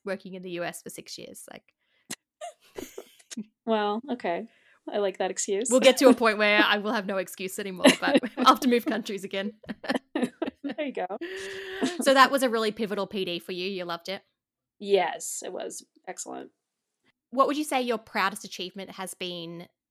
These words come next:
Speaker 1: to this point, speech pathology-wise or otherwise in life?
Speaker 2: I guess, like, speech pathology-wise, I would say my proudest,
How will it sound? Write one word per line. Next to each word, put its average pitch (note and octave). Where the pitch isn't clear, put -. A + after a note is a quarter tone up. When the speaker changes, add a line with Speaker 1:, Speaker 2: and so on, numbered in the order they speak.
Speaker 1:
to -
this F3+
point, -
speech -
pathology-wise G3+
or -
otherwise D#3+
in C#3
life? -
Speaker 2:
I B3
guess, D#4
like, G3+
speech -
pathology-wise, A#3+
I G3+
would F#3+
say E3
my F3
proudest, C#4